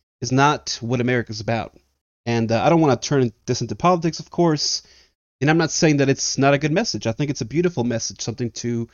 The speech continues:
aspire to. But see, the problem is that this is not truth. This is also another illusion.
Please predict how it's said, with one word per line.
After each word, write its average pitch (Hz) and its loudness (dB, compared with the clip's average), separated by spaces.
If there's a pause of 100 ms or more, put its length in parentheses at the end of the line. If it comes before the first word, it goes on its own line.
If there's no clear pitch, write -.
(400)
aspire 143 0
to. 110 -2
But 107 -8
see, 143 -2
the 139 -2
problem 208 2
is 147 0
that 139 -2
this 175 0
is 175 -2
not 175 2 (320)
truth. - -8 (440)
This 139 -12
is 151 -14
also 160 2
another 143 0
illusion. 147 -2